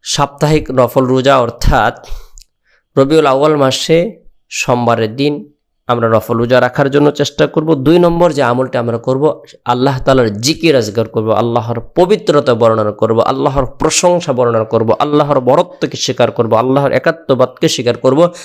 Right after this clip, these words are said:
অর্থাৎ সুবহানাল্লাহ, আলহামদুলিল্লাহ, লা ইলাহা ইল্লাল্লাহ, আল্লাহু আকবার, এই তাসবিহ, তাহলিল, তাকবীর পাঠ করব। তিন নম্বর যে আমলটা আমরা গুরুত্ব সহকারে করব, সেটি হলো নবী সাল্লাল্লাহু আলাইহি সাল্লামের প্রতি দুরূদের আমল করব।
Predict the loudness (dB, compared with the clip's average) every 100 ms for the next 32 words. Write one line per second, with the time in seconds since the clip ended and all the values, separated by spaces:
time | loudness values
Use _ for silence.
0 | -20 -20 -20 -8 -4 0 0 0 0 0
1 | 0 0 2 2 0 0 2 2 2 0
2 | -4 -4 -2 0 0 0 2 2 2 2
3 | 2 2 2 2 2 2 2 0 0 0
4 | 0 0 2 2 2 0 0 2 2 2
5 | 0 0 0 -4 -4 -12 -20 -16 -10 -2
6 | -2 0 -2 0 -2 0 2 2 2 0
7 | 2 0 0 -4 -2 -4 0 0 2 2
8 | 2 0 2 0 2 0 0 0 0 0
9 | -2 -2 -4 -10 -4 -4 -2 -4 -4 -4
10 | -6 -6 -4 -2 -2 -2 -4 -4 -4 -2
11 | -2 -2 -4 -4 -4 -4 -4 -6 -6 -6
12 | 0 2 4 4 2 2 -2 -2 -6 -2
13 | -4